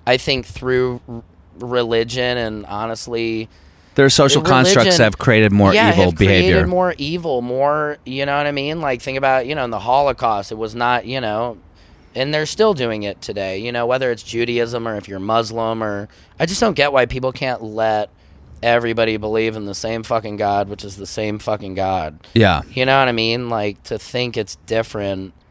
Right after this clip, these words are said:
Speaker 1: like, we're on a, a, a little ball in the middle of billions of other balls.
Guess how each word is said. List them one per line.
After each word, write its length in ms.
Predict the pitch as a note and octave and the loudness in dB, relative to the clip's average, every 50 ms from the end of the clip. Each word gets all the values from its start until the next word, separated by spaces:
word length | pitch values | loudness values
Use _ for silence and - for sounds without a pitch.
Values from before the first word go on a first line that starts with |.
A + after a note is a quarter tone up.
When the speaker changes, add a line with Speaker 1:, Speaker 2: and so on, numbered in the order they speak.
| _ _ _ _ _ _ _ _ _ - | _ _ _ _ _ _ _ _ _ -6
Speaker 1:
like, 220 | G#2+ A2 A2 G#2 | -2 0 0 0
we're 140 | A#2+ A#2 A#2 | 2 2 4
on 200 | A#2 A#2+ A#2+ A#2 | 4 4 4 2
a, 120 | A2 G#2 G2 - - - - - - _ _ - | 0 -2 -4 -8 -20 -20 -20 -20 -20 _ _ -6
a, 260 | G#2 G#2 G2+ G2+ G2+ F#2+ - | -4 -2 -2 -2 -4 -4 -2
a 120 | G#2+ G#2 | -2 -2
little 460 | G2+ G2+ G#2 G2+ A2+ A2+ A#2+ B2 A#2+ G#2+ | -2 -4 -4 -2 -2 0 0 0 -2 -4
ball 600 | F#2 G2 F#2 G2+ G2+ G2+ F#2+ F2+ F2 E2+ F2 - - | -4 -2 0 0 2 2 0 0 -2 -6 -8 -10 -10
in 100 | A2 G#2+ | -10 -8
the 80 | G2+ | -8
middle 240 | G#2 G2+ G2+ G#2 G2 | -6 -6 -4 -4 -4
of 220 | F#2 F2+ F2+ E2+ - | -6 -8 -12 -8 -4
billions 480 | G#2+ G#2+ G#2+ A2 A2 A2 A2 G#2+ G2+ | -2 -2 -2 -2 -2 -4 -6 -8 -8
of 100 | G#2 G2 | -6 -4
other 220 | G#2 G#2 G2 G2+ F#2+ | -4 -4 -4 -4 -6
balls. 640 | F2 F2+ F#2+ G2 F#2+ F#2 F2 E2 E2+ F2 F2+ - | -4 -4 -2 -2 0 -2 -2 -4 -6 -10 -12 -16